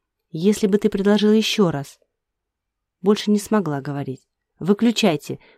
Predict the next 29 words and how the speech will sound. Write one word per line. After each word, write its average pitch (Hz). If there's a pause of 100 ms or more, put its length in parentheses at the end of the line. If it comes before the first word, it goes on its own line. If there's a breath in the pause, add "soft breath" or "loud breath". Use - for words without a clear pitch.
крикнула 151
операторам. 139 (240)
"А 170
то 202
будет 185
истерика 170
в -
прямом 156
эфире". 143 (1000)
Они 220
медлили, 156 (200 soft breath)
показывая 156
моё 151
лицо, 220 (200 soft breath)
пока -
я 185
не 175
сорвала 175
прищепку 170
микрофона 180 (100)
и 185
не 190
сбежала. 156 (520)
Забилась 208
в -
уголок, 165 (180 soft breath)
нарычала 175
на 156
всех, -